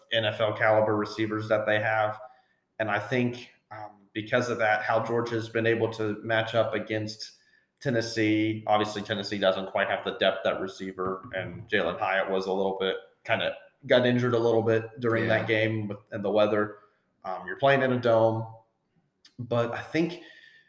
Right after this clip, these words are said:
Speaker 1: Georgia gets the Ohio State Buckeyes into a spot.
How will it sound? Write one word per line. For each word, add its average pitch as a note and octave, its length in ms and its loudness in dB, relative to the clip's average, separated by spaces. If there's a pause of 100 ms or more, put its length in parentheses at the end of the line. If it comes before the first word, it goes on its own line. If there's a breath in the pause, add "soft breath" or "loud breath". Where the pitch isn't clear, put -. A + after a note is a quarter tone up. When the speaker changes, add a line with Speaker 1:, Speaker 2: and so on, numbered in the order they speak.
(160 loud breath)
Speaker 1:
Georgia D3 240 -2
gets D#3 640 -2
the C#3 420 -2 (300)
Ohio C3 300 6
State C3 300 0
Buckeyes A#2 440 4
into A#2 320 0
a A2+ 40 2
spot. G#2+ 420 -2